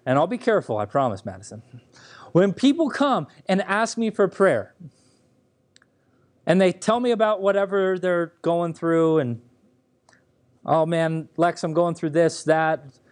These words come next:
the other," my response, nine times out of ten, is, "What are you praying for? 'Cause I'll piggyback on top of that." Why do I say that?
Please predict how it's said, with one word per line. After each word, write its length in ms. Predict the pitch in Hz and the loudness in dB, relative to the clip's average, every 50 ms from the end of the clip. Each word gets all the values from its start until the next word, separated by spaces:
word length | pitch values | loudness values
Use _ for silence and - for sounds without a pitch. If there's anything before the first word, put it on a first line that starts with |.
| _ _ _ _ _ _ _ - | _ _ _ _ _ _ _ 0
the 120 | 147 156 | 2 4
other," 420 | 160 165 160 170 160 156 - - - _ _ - | 4 4 4 4 4 4 2 -2 -12 _ _ -2
my 220 | 147 151 185 226 262 | 0 2 2 2 2
response, 880 | 285 262 214 - - - - 226 196 139 113 _ - - - - - _ _ _ - | 0 -2 -2 -4 -4 -2 0 0 0 0 -4 _ -18 -20 -20 -20 -20 _ _ _ -14
nine 320 | 139 139 165 175 190 214 202 | -8 -6 -4 -4 -4 -4 -6
times 320 | - 208 208 202 175 185 | -4 -4 -4 -2 0 2
out 140 | 190 180 175 | 0 2 0
of 80 | 170 | -2
ten, 380 | - - 175 147 120 117 120 123 - _ _ _ _ - | -4 -2 -2 0 -2 -2 -4 -8 -14 _ _ _ _ 2
is, 360 | 165 160 151 135 - - - _ _ _ - | 4 4 4 2 -2 -8 -16 _ _ _ -4
"What 280 | - 131 151 196 220 220 | 0 2 4 4 4 2
are 60 | 214 | -2
you 200 | 196 185 202 196 | -6 -6 -8 -8
praying 340 | - - 185 170 156 147 135 | -8 -6 -6 -6 -6 -8 -8
for? 220 | - 160 143 139 | -6 -6 -6 -6
'Cause 160 | - 143 123 | -6 -6 -4
I'll 140 | 143 143 143 | -2 -2 -2
piggyback 560 | 135 - - 165 143 147 143 139 131 131 - | -2 -4 -6 -6 -4 -4 -2 -2 -2 -2 0
on 100 | 131 123 | -2 -2
top 240 | 117 - 123 107 - | -2 0 -2 -2 -2
of 80 | 113 101 | -4 -6
that." 160 | 95 92 - _ _ _ _ _ _ _ _ _ _ _ _ _ _ _ _ _ _ _ _ _ _ _ _ _ _ _ _ _ _ _ _ _ _ - | -8 -10 -12 _ _ _ _ _ _ _ _ _ _ _ _ _ _ _ _ _ _ _ _ _ _ _ _ _ _ _ _ _ _ _ _ _ _ -2
Why 260 | - 131 160 180 196 | 0 2 2 2 0
do 100 | 196 202 | -2 -2
I 120 | 185 170 | -4 -4
say 240 | - - - 151 127 | -6 -6 -8 -8 -8
that? 180 | 117 - 85 | -8 -12 -16